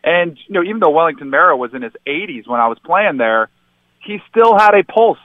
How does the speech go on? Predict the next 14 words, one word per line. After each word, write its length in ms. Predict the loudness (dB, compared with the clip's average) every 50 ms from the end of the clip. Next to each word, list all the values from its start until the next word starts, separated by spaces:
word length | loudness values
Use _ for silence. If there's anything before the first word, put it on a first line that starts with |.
| -4
on 480 | 0 2 4 4 4 2 0 -2 -6 -10
the 80 | -12 -12
player 460 | -12 -6 -2 -2 0 0 0 0 0
at 140 | -2 -4 -8
the 60 | -16
time. 520 | _ -6 -4 -4 -2 -4 -4 -6 -10 -14 -16 -14
And 320 | -12 -10 -10 -10 -12 -6
Pat 240 | -2 0 0 0 0
Bowlen, 380 | 0 0 0 0 0 -2 -4 -6 -8 _
same 200 | -8 -6 -6 -8
thing, 360 | -10 -6 -6 -6 -6 -6 -10 _ -16
just 160 | -16 -16 -16 _ _ -14
had 240 | -6 -2 0 2 2
a, 120 | 0 -2